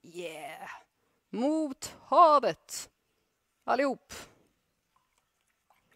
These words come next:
Nu har jag målat ganska mycket på min utsikt, tycker jag. Men, eh, det finns något mer som jag vill ha med. Kommer ni ihåg att Sigrid hade målat både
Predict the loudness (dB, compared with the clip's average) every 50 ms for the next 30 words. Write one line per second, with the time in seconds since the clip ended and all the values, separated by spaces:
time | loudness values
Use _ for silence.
0 | _ -20 -20 -20 -20 -20 -20 -20 -20 -20 -20 -20 -20 -20 -20 -20 _ _ _ _
1 | _ _ _ _ _ _ _ _ _ _ _ 2 4 4 4 4 2 0 -4 _
2 | _ _ _ -16 -2 2 4 4 6 4 4 2 0 0 -2 -2 -4 -4 -6 -6
3 | -6 -4 -6 -6 -6 -6 _ -8 -6 -4 -4 -6 -6 -8 -12 -14 -16 -16 -18 -18
4 | -18 -18 -18 -18 -16 -12 -12 -12 -12 -12 -16 _ _ _ _ _ -16 -12 _ 0
5 | 4 4 6 6 6 4 4 4 4 4 2 2 -2 -6 -8 -8 -4 0 0 0
6 | 0 0 -2 -4 -2 0 0 0 -2 -4 -10 -18 -10 -8 -6 -4 -4 -6 -6 -6
7 | -8 -8 -8 -8 -10 -12 -12 -12 -12 -14 -14 -14 -16 -18 -20 _ _ _ _ _
8 | _ _ _ -20 -20 -20 -20 -18 _ 0 2 2 2 2 2 2 2 2 2 2
9 | 2 2 0 0 -4 -2 0 0 0 0 0 -2 0 2 0 0 2 0 -2 -2
10 | -2 -2 -2 -2 -4 -4 -6 -4 0 2 0 2 4 4 4 4 2